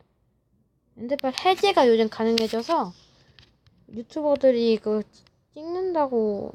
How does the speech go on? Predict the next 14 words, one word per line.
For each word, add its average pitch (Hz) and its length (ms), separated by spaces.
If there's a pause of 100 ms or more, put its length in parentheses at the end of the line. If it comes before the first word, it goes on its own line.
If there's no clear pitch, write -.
유튜브 240 500
희발하고 311 520
있는데, 214 500 (680)
그냥 220 140
찍는다고 277 480
했어요. 196 380 (1200)
저는 226 200
재미로 233 380
찍는 208 320
겁니다. 175 400 (1400)
점수액, 247 880
점수액. 202 880 (2250)
얘가 233 360
이천 330 1040